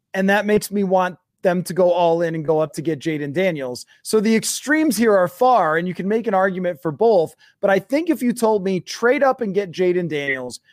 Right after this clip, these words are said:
or trade back and get Bo Nix, I don't believe in my draft analysis, but I still think Jayden Daniels is probably that much better of a prospect.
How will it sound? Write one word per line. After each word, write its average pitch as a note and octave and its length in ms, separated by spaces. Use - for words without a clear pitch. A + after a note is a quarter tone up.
or E3 120
trade E3+ 340
back G3+ 320
and G#3 100
get F#3+ 160
Bo F3 220
Nix, E3 460
I F3+ 100
don't C4+ 260
believe D#4 300
in C4 80
my G#3+ 240
draft A3+ 380
analysis, E3+ 500
but F#3 140
I F3 80
still A#3 260
think G#3+ 260
Jayden G3+ 300
Daniels F#3+ 400
is D#3+ 100
probably F3+ 580
that E3 260
much F3 200
better E3+ 200
of E3+ 80
a D#3+ 60
prospect. F3+ 640